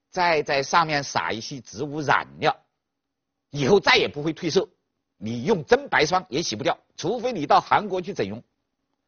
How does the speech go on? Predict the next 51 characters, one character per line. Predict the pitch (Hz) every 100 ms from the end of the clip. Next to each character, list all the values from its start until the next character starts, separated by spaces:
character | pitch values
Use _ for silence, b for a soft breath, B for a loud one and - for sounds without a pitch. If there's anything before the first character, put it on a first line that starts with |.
| _ B B -
所 | 277
以 | 226
一 | 254
个 | 294
脸 | 208 156
上 | 220 226
被 | - 226
刺 | - - 262
了 | 196
字 | - 311 330
的 | 185
人 | 131 151
走 | 107 107
到 |
哪 | 190 143
儿， | 76 78
别 | - 117
人 |
都 | 143
知 | 143
道 | 143 - B
这 | 202
是 | 180 147
一 | 143
个 | 135
不 | 220
守 | - 85
诚 | - - 98
信 | 151 202
的 |
人。 | 85 64 _ _ _ _ _ _ _
大 | 240 220
家 | 220
可 | - 139
能 | 156
就 | 165
知 | - 180
道 | 175 - _ _ _ _ _ _ _
“不 | 370 311
耻” | 185 - 87
这 | 78 208
个 | 156
词 | -
汇， | - 98 - _ _ _ _ _ _ _ _ _
某 | - 214
个 | 247
人 | 202 196
品 | - 127 127
德 | 170
败 | - 214 165
坏， | 175